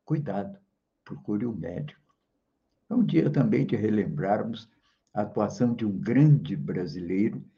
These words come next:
ministro da Guerra, general Henrique Dufles Teixeira Lott, que em mil novecentos e cinquenta e cinco, nesse dia, deu o que se chama, meio paradoxalmente,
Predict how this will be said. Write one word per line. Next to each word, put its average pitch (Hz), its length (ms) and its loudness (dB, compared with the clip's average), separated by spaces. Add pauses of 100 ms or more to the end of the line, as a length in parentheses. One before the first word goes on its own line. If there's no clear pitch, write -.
(240)
ministro 101 600 0
da 87 140 0
Guerra, 95 440 2
general 90 720 0 (220)
Henrique 110 600 4
Dufles 107 520 0
Teixeira 98 720 2
Lott, 95 640 0 (400)
que 107 120 0
em 98 40 4
mil 151 240 6
novecentos 110 680 0
e 113 80 -4
cinquenta 113 560 0
e - 80 0
cinco, - 500 -4 (260)
nesse 143 640 4
dia, 127 580 2 (560)
deu 165 320 4
o 139 120 -4
que 147 160 -2
se - 240 0
chama, 147 520 2 (280)
meio 131 400 2
paradoxalmente, 107 1120 2